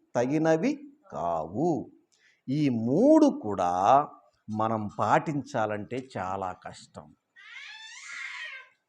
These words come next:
వీటిని, ఈ మూడిటిని మనం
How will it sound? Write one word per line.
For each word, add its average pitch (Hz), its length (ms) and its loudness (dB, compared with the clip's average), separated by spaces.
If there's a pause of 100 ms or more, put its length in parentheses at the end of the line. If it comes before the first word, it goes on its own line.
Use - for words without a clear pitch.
(1800)
వీటిని, 247 500 6 (1120)
ఈ 220 180 4
మూడిటిని 220 1160 2 (560)
మనం 127 420 0